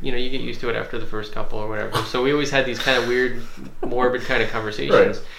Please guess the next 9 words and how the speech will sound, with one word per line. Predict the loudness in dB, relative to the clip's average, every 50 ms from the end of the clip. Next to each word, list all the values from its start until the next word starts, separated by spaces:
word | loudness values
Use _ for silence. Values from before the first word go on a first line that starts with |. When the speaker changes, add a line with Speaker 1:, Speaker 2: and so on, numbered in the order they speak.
| -14 -14 -14 -14 -14 -12 -6 -4
Speaker 1:
And, | 0 0 2 2 0 0 0 -2
um, | -2 -2 -2 -4 -6 -8 -10 -12 -10
so | -2 2 4 6
I | 6 6
had | 6 4 2 2
this | 0 -4 -4
kind | -4 -4 -4 -2
of, | -2 -2 -4 -6 -10 -14 -16 -18 -20 -18 -16 -16 -14 -14 -14 -14 -12 -10
I, | -8 -6 -6 -4